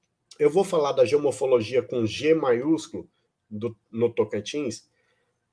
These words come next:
Também não necessariamente. O que eu vou falar é um pouco mais da geomorfologia com G minúsculo, que é aquela caracterização do relevo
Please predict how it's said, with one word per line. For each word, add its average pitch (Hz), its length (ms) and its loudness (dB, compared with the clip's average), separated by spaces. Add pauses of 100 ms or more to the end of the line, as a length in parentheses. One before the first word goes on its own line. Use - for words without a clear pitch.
(440)
Também 208 680 0
não 175 260 4
necessariamente. 170 1120 -2
O 139 120 -10
que - 100 -2
eu 175 60 2
vou 180 120 -4
falar 180 320 2
é 196 40 0
um 185 60 -4
pouco 185 240 -6
mais 180 220 -4
da 180 80 -4
geomorfologia 175 640 -2
com 170 160 -4
G 170 320 -2 (300)
minúsculo, 170 680 2
que - 140 -4
é - 20 0
aquela 165 520 2 (120)
caracterização 165 1300 -2
do 127 220 -6
relevo 156 720 -2